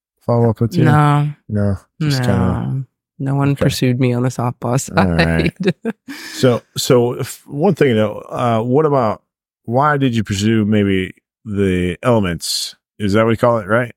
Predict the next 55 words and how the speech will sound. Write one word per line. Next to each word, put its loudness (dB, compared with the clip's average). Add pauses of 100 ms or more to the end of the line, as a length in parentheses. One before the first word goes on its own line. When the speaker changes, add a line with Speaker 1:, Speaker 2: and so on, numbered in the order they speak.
Speaker 1:
Elements? -2
The -6
elements? 0
Speaker 2:
The -12
shot -4
and -2
disc? 2
Speaker 1:
Yes. 2 (120)
Is -2
that 6
what 4
they 2
call -2
it, -14
right? -2 (260)
Speaker 2:
No. 0 (400)
Speaker 1:
No, -4 (220)
what 2
do 4
they 4
call 2
it? -8 (380)
Speaker 2:
A -4
shot 0
and -2
disc. -2
Speaker 1:
Oh, 0 (180)
don't, 2
well, 2
the 0
in-, 2 (420)
you -2
Speaker 2:
Implements? -2
Speaker 1:
The 2
implements, 0
that's 0
what 2
you 0
call -2
it, -2
right? 0
Speaker 2:
You 4
said -2
the -4
elements? -2
Speaker 1:
The -6
Speaker 2:
Like, 0
<laughs> -20
Speaker 1:
element, 0
Speaker 2:
we're 0
out 2
Speaker 1:
yeah. -2
Speaker 2:
the -4
elements? 0
Speaker 1:
Oh, -4